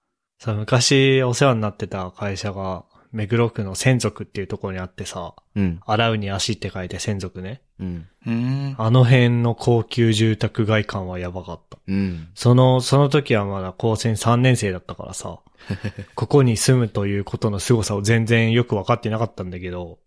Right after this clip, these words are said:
Speaker 2: うん。
Speaker 1: あ、なんか、今思えばすごいなって思うもん。なんか。
Speaker 2: 高級住宅街ってなんかわかるよね。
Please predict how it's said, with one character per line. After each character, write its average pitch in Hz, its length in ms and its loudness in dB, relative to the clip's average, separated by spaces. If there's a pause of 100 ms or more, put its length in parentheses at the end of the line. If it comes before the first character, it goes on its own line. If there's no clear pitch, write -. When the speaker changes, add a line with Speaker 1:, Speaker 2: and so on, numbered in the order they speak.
(140)
Speaker 2:
う 92 60 -8
ん。 80 260 -10 (320)
Speaker 1:
あ、 104 180 -6
な 110 140 2
ん 107 60 -2
か、 - 280 -12 (360)
今 120 180 2
思 101 180 -2
え 95 40 -8
ば 92 100 -10
す - 180 -4
ご 104 180 -2
い 92 60 -6
な 90 120 -10
っ - 80 -18
て - 120 -18
思 90 220 -14
う 85 40 -18
も 92 260 -20
ん。 - 40 -6
な 113 60 2
ん 104 40 -2
か。 95 300 -10
Speaker 2:
高 143 240 0
級 151 280 0
住 147 180 0
宅 147 200 -2
街 98 140 0
っ - 20 -4
て 85 100 -4
な 87 200 0
ん 196 100 0
か 87 160 -4
わ 82 100 -4
か 95 140 0
る - 100 -4
よ - 80 -16
ね。 - 140 -20